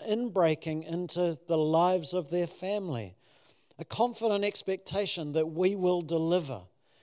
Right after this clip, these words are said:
And I think, you know, how very Advent, how incredibly wonderful, how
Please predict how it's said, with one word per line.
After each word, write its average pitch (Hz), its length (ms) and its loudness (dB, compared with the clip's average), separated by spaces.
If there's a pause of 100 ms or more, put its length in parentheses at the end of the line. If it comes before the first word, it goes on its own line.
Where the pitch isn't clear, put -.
(460)
And 208 100 8
I 233 80 6
think, 233 300 2
you 233 100 -2
know, 233 140 4
how 247 400 2 (260)
very 214 400 2
Advent, 208 580 -4 (120)
how 220 420 2
incredibly 214 800 4
wonderful, 220 480 6
how 226 380 4